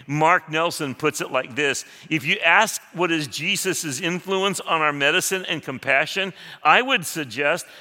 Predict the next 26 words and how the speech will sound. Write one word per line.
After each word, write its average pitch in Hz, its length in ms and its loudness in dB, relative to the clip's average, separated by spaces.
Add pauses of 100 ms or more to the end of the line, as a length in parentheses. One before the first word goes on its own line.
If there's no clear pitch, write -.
that 180 160 0
wherever 180 440 2
you 208 180 0
have 170 220 2
an 170 100 -4
institution 156 760 -6
of 135 180 -2
self-giving 180 880 2
for 170 160 -4
the 131 140 -2
lonely 160 460 -2 (300)
and 160 320 2 (440)
for, 185 200 -2 (200)
and 143 160 0
for 160 120 -4
practical 165 600 0
welfare, 160 600 2
uh, 156 200 2
welfare 165 320 0
of 156 160 -4
the 147 80 -4
lonely, 180 480 -2 (320)
schools, 185 640 -2
hospitals, 175 640 0
hospices, 165 720 -2
orphanages, 160 720 -2